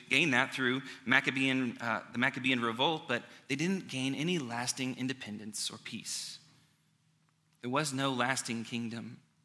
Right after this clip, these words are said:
God had promised that a king was coming and that his kingdom would be forever. And these people saw the miracles that Jesus was doing and how he was proclaiming a kingdom that was coming and showing us what life in that kingdom would look like in,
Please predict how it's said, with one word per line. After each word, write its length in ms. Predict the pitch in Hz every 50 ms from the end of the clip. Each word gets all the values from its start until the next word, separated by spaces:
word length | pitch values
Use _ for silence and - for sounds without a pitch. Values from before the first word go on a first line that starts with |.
| _ _ _ _ _ _ _ _ _ _ _ _ _ _ _ _ _ _ _ _ - - _ _ _ _ _ _ _ _ _
God 180 | 131 143 165
had 120 | 180 185 -
promised 440 | - - 151 156 160 147 135 - -
that 80 | 131
a 40 | 131
king 300 | - - - 151 175 190
was 140 | 175 139 -
coming 420 | - - 147 160 160 131 120 127
and 120 | 127 127 131
that 120 | 165 185 - - -
his 220 | - - 220 220 -
kingdom 340 | - 185 180 185 175 156
would 160 | 151 143 139 135
be 160 | 170 190 202
forever. 720 | 196 - 160 151 - - 160 190 175 175 147 127 113 107 131 - - - - - - - - - - - - - - - _
And 80 | - 147
these 120 | 170 180
people 260 | - - 214 196 190 170
saw 300 | - - 170 160 175 185
the 80 | 160
miracles 440 | 151 139 143 170 180 175 175 175 147
that 120 | 139 135
Jesus 340 | 113 - 165 160 170 160 -
was 160 | - 127 -
doing 260 | - 139 139 156 170 147
and 80 | 131
how 140 | 147 160 151
he 120 | 151 175
was 160 | 185 156 131 - - - - -
proclaiming 560 | - 156 135 - - 160 165 185 196 196 175
a 60 | 156
kingdom 340 | 135 - 170 170 185 190 165
that 100 | 147 131
was 140 | - 120 -
coming 300 | - 151 165 185 196 190
and 100 | 139 117 - - - -
showing 420 | - - - - 175 160 190 202 202
us 160 | 196 - -
what 140 | 147 131 110
life 300 | 123 123 139 170 165 -
in 60 | 147
that 140 | 135 113 -
kingdom 300 | - 165 165 180 165 139
would 160 | 135 123 113
look 220 | 120 156 165 -
like 280 | - 123 113 113 120 120 - - - - - - - - _ _ _ _
in, 340 | - 131 120 120 123 123 120